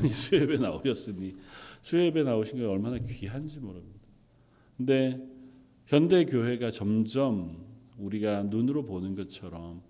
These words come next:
모여 예배하는 기쁨을 잃어버리고 있어요. 그 이유는 뭐 목사의 잘못도 있겠고 뭐 여러 이유도 있겠지만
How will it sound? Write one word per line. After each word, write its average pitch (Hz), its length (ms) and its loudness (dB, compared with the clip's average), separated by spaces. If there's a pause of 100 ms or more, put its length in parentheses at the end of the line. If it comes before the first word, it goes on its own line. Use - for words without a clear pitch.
(180)
모여 110 720 4 (120)
예배하는 104 1080 -6
기쁨을 120 640 -6
잃어버리고 95 640 -10
있어요. - 420 -14 (600)
그 - 120 0
이유는 117 800 4 (500)
뭐 113 100 -4
목사의 139 380 2
잘못도 113 420 0
있겠고 87 760 -12 (120)
뭐 98 180 -6
여러 87 220 -4
이유도 87 640 -10
있겠지만 85 840 -16